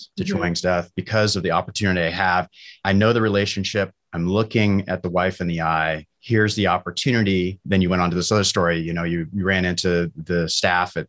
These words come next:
Speaker 1: at base camp that suffered also equal tragedy from the avalanche and had a response. But I'm sure there's other moments when you're traveling around the world or in other places that are not attached to the target of the Juniper Fund.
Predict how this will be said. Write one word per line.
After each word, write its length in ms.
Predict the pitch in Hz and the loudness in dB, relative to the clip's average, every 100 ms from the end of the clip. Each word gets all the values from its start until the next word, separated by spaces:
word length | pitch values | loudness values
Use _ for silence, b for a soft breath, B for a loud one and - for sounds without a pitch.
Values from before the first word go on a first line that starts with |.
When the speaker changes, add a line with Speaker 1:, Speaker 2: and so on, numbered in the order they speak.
| - | -6
Speaker 1:
at 180 | 87 78 | -4 2
base 220 | 110 107 | 2 2
camp 360 | 113 98 92 - | 0 0 0 -4
that 200 | 87 78 _ | -6 -6 _
suffered 460 | - 90 85 87 82 | -4 -2 0 -2 -2
also 580 | 90 87 92 87 85 - - | -2 -2 0 0 -2 -6 -6
equal 260 | 101 95 | -4 -2
tragedy 580 | 90 - 98 98 90 92 | -2 0 0 0 0 -2
from 300 | 92 101 85 | -2 -2 0
the 80 | 85 | 2
avalanche 720 | 98 95 92 87 90 - - 87 | 2 0 0 -2 -2 -4 -6 -6
and 180 | 85 | -4
had 180 | 87 87 | -2 -2
a 40 | 85 | 0
response. 880 | 87 - - 98 98 92 - - - | -2 -2 0 2 2 0 -2 -6 -4
But 140 | 104 | -2
I'm 160 | 95 110 | 0 0
sure 320 | 107 - 175 | 0 2 2
there's 180 | 127 98 | 2 0
other 220 | 101 107 | 0 2
moments 500 | 101 107 107 104 87 | 2 2 2 0 -2
when 140 | 92 92 | -4 -2
you're 100 | 95 | -2
traveling 600 | - 98 95 98 90 90 | 0 0 2 0 -2 -4
around 380 | 98 95 95 | 0 0 2
the 80 | 92 | 0
world 600 | 90 98 101 98 95 90 - b b | -2 0 2 2 0 -4 -14 b b
or 120 | 95 | -2
in 60 | 95 | 0
other 240 | 113 110 | 2 2
places 600 | 90 113 113 110 87 85 | 2 0 2 0 -2 -2
that 120 | 95 87 | -2 0
are 120 | 90 | 0
not 360 | 92 101 95 | 0 0 -2
attached 580 | - - - 98 90 - | -6 -8 -2 -2 -2 -6
to 60 | 87 | -8
the 120 | 90 | -10
target 520 | 87 - 107 101 90 | -6 0 0 2 0
of 200 | 98 117 | 2 0
the 60 | 101 | 0
Juniper 380 | 90 110 98 92 | 0 0 0 -6
Fund. 540 | - 127 107 92 95 | 0 2 2 0 -4